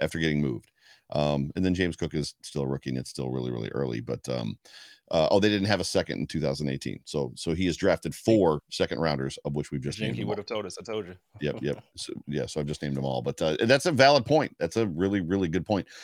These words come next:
Speaker 1: What else from the Bean presser grabbed your attention, if anything?
Speaker 2: Um, you know, the way he, the way he talked about the rumors and the way he talked about, um, the,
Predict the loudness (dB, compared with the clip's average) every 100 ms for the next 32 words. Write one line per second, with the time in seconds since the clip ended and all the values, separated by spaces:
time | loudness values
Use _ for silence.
0 | -8 4 6 8 10 8 6 4 4 6
1 | 4 4 4 4 4 2 2 0 0 -2
2 | 2 4 6 4 0 0 0 0 -2 -2
3 | -4 -6 -14 _ _ _ _ _ _ _
4 | _ _ -16 -16 _ _ _ -2 4 4
5 | 4 -2 _ -16 -8 -2 2 0 0 -4
6 | 0 0 0 -4 -6 -8 -12 -8 -4 -2
7 | -2 -4 -2 -4 -2 -2 -2 -4 -6 -6
8 | -6 -10 -12 -10 -8 -6 -4 -4 0 0
9 | 0 -2 0 -2 -4 _ _ _ _ -8
10 | -6 -6 -8 -12 -10 -6